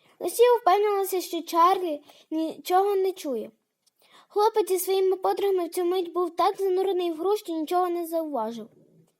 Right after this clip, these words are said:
"Тому що він постійно на тебе дивиться", зізналася нарешті Лусія.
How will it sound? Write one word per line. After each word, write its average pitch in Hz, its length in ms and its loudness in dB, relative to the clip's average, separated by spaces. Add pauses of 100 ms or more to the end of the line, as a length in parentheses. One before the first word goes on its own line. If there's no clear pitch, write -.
(540)
"Тому 466 160 4 (100)
що 480 100 4
він 466 200 4
постійно 453 440 2
на 427 120 2
тебе 403 260 0
дивиться", 302 640 0 (400)
зізналася 330 640 0
нарешті 311 460 -2
Лусія. 277 440 -6